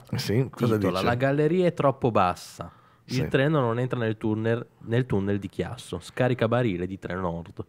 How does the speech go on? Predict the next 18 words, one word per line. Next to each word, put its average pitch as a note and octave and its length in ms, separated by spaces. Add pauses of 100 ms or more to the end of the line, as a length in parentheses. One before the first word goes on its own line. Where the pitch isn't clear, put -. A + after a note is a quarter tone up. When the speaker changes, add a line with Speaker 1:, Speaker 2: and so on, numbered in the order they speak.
(140)
Speaker 1:
Ok. D#2+ 220
Speaker 2:
Quindi - 0
Speaker 1:
Quindi - 80
non C3+ 100
è B2 40
il A2 40
Speaker 2:
sostanzialmente C#3+ 600
Speaker 1:
treno D3 220
che C3 60
è - 20
troppo A#2+ 260
Speaker 2:
no, G2+ 60
Speaker 1:
alto. F2+ 200
Speaker 2:
no, D3+ 220
no, B2+ 320
Speaker 1:
Ah, A#2+ 140
Speaker 2:
no. A#2 420
Speaker 1:
ok. - 160